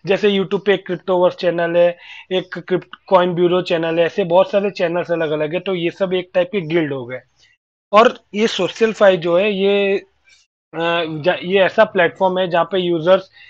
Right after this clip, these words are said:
रियल, ट्रस्टेड और वेरीफाइबल ट्रेडिंग स्ट्रेटजीज को शेयर कर सकते हैं, और वो भी अपने गिल्ड के through। For example, मैं एक इन्फ्लुएंसर हूँ, तो मैं एक अपना गिल्ड बनाऊंगा, और लोग वो ज-, जो यूजर्स होंगे वो उस गिल्ड को ज्वाइन करेंगे,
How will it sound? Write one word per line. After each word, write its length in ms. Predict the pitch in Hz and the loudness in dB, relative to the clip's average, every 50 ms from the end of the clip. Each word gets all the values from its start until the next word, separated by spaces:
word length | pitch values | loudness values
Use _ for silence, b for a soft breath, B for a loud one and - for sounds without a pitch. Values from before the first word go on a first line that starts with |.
| B B - | B B -8
रियल, 460 | 156 165 175 175 180 185 185 180 180 | -4 -2 0 2 4 6 6 4 4
ट्रस्टेड 540 | 170 - 180 175 170 - - - 190 180 175 | 2 2 2 2 2 0 -2 -4 -2 0 2
और 160 | 180 180 170 | 2 2 2
वेरीफाइबल 760 | 165 175 170 170 190 - - 180 175 170 160 185 220 254 233 | 2 0 0 0 -2 -2 0 0 0 2 2 0 0 0 -2
ट्रेडिंग 480 | 202 _ - 190 190 185 185 220 220 202 | -8 _ -2 0 0 0 0 0 -2 -2
स्ट्रेटजीज 520 | - - - 202 185 - 202 196 196 - | -6 -4 -4 -4 -2 -2 -4 -4 -6 -6
को 160 | - - 226 214 | -6 -6 -6 -6
शेयर 320 | - - 180 170 160 139 | -2 -2 0 0 0 -2
कर 140 | 127 - 127 | -4 -12 -14
सकते 360 | - - 139 123 _ - 165 | -12 -12 -14 -14 _ -6 -6
हैं, 120 | 196 226 - B B B B B B B B - | -6 -6 -8 B B B B B B B B 2
और 160 | 185 185 185 | 2 4 4
वो 240 | 190 185 202 208 202 | 4 2 2 2 2
भी 220 | 180 226 262 254 | 2 0 0 0
अपने 300 | 196 165 - 190 202 190 | 0 -2 -2 -2 -2 -2
गिल्ड 280 | 156 147 170 160 151 139 | 2 2 2 2 2 -2
के 140 | - 151 | -4 -6
through। 220 | 131 - 143 139 135 - | -6 -6 -10 -10 -4 -2
For 200 | 202 202 196 180 | 0 0 0 0
example, 340 | 175 185 190 190 175 208 202 | 2 0 0 0 2 0 0
मैं 300 | 196 196 196 190 190 190 | 0 0 0 0 0 -2
एक 100 | 180 190 - | -2 -2 -4
इन्फ्लुएंसर 640 | 190 180 170 - 180 170 170 160 156 - 180 170 156 | -4 -4 -4 -6 -6 -4 -2 -4 -4 -2 -4 -4 -4
हूँ, 120 | 175 202 196 B B B B B B | -4 -8 -10 B B B B B B
तो 80 | 202 190 | -6 -4
मैं 180 | 196 196 202 | -2 -2 -2
एक 160 | 202 190 - | -4 -2 -4
अपना 240 | 202 185 - 208 208 | -4 -4 -4 -4 -4
गिल्ड 280 | 175 156 180 196 196 170 | -2 0 0 0 0 0
बनाऊंगा, 500 | 170 170 160 151 147 147 147 185 226 233 B B B B B B B | -2 -2 -2 -2 -2 -2 -2 -2 -2 -2 B B B B B B B
और 100 | 190 180 | -2 -2
लोग 300 | 180 175 175 190 208 208 | 0 2 2 2 2 2
वो 420 | 180 190 202 202 196 196 202 208 196 | 0 0 0 2 2 2 2 0 -2
ज-, 240 | 160 156 160 143 139 185 175 156 | -4 -8 -14 -16 -16 -18 -16 -12
जो 380 | 165 151 190 196 196 196 196 180 | -4 -2 0 2 2 2 0 0
यूजर्स 440 | 170 165 170 165 156 214 220 - 185 | -2 -2 -2 0 2 0 0 0 -2
होंगे 280 | 170 165 170 214 214 | -6 -2 -2 -2 -2
वो 220 | 190 180 185 190 190 | -2 -2 -2 -2 -2
उस 120 | 185 - 156 | -4 -6 -4
गिल्ड 220 | 156 185 190 180 | -4 -4 -2 -4
को 160 | 180 202 190 | -4 -4 -4
ज्वाइन 280 | 170 165 165 156 143 131 | -2 -2 -2 -4 -4 -6
करेंगे, 380 | 123 139 127 127 127 127 135 | -8 -10 -10 -10 -10 -12 -12